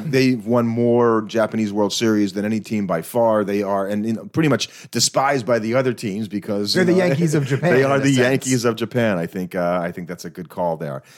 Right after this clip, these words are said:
Speaker 1: And, you know, they, they, um, they get about twenty-five, thirty thousand fans to a game.
Speaker 2: Which is pretty good.
Speaker 1: Which is pretty good. They play a hundred forty-six games in Japan, seventy-three home and seventy-three. So the season is much like that in, in, in the Major League Baseball.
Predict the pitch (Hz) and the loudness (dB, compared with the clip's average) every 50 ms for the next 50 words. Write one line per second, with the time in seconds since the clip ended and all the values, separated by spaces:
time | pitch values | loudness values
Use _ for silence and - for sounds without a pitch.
0 | - _ 104 120 123 131 131 151 156 151 147 160 160 160 170 165 - 160 156 151 | -14 _ 0 0 0 0 0 0 0 2 2 4 2 2 0 -2 -2 0 2 4
1 | 156 151 147 143 139 135 131 131 127 127 - _ _ _ _ _ _ _ _ _ | 4 4 4 4 4 2 2 -2 -6 -8 -12 _ _ _ _ _ _ _ _ _
2 | - - 151 151 139 127 170 170 165 143 165 147 143 139 - - - - 156 170 | -6 -2 -2 -2 2 2 2 2 2 2 0 0 0 -2 -4 -8 -6 -2 0 0
3 | 175 156 127 143 135 139 131 127 - 123 123 127 135 113 - 117 101 104 113 110 | 0 0 0 0 0 0 0 -2 -2 -4 -4 -4 -4 -6 -6 -8 -6 -6 -6 -6
4 | 107 113 104 - - - 110 110 113 113 110 107 104 - - 113 101 98 95 82 | -6 -8 -10 -10 -10 -10 -8 -6 -6 -4 -4 -6 -6 -8 -6 -6 -6 -6 -6 -6
5 | 98 90 85 87 95 123 - 240 - - 269 202 - - 294 226 208 160 127 139 | -8 -8 -6 -6 -4 -2 -2 -2 -2 -4 -4 -6 -2 -2 0 0 0 2 2 4
6 | 190 170 135 - 117 - - - 120 110 - - 131 123 120 113 - 127 120 113 | 4 4 2 2 2 0 0 0 -2 -4 -4 -2 0 0 0 2 0 0 0 0
7 | 135 143 139 143 - 139 139 143 143 - - 156 - - - 156 147 147 143 127 | -2 -4 -4 -6 0 0 2 2 2 2 0 0 0 2 2 4 4 4 4 2
8 | 131 123 127 - - 127 120 127 131 127 123 110 120 127 120 - 131 131 127 123 | 2 0 0 2 4 4 4 4 4 4 2 4 4 2 2 2 2 4 4 4
9 | 127 127 127 131 127 - 127 120 123 127 117 143 143 143 - 165 165 175 - - | 4 4 2 2 0 0 0 2 2 2 2 2 0 0 0 -2 -2 -2 -4 -2
10 | 165 165 165 175 175 170 156 156 156 151 151 156 156 - - 127 131 135 127 127 | -4 -4 -4 -4 -4 -4 -6 -8 -2 0 0 0 0 -4 -2 0 0 0 0 0
11 | 123 120 120 120 - 117 117 113 113 110 - 117 117 113 110 - 110 110 107 107 | 0 2 2 2 0 0 0 0 0 0 -2 -2 0 0 0 0 0 -2 -2 0
12 | 104 104 107 101 90 95 95 95 92 78 95 90 85 - - 87 80 85 107 - | 0 0 0 0 0 -2 -4 -4 -4 -4 -4 -4 -4 -6 -6 -2 -2 0 -2 -2